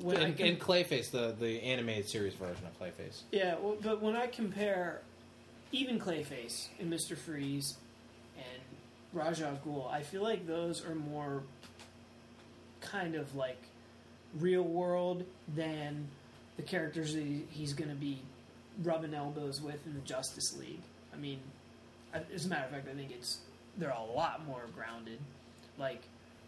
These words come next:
Speaker 1: Green Lantern, the Flash, Superman. Like, those are powers that are so far, like, godlike. And then,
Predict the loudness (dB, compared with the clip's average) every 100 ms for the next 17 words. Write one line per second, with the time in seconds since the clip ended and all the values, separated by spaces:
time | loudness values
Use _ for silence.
0 | -6 -2 -2 -2 -6 -10 -12 -12 -14 -18
1 | -10 -6 -6 -4 -4 -4 -6 -6 -8 -8
2 | -16 -20 -20 -20 -20 -10 -2 0 0 -2
3 | -6 -6 -8 -10 -14 -16 -12 -10 2 4
4 | 4 0 -2 0 2 2 -2 -2 -8 -10
5 | -4 -2 -2 0 2 0 0 0 0 0
6 | -4 -2 0 2 0 -2 -4 -6 -8 -14
7 | -18 -20 -20 -16 -8 -4 -2 -2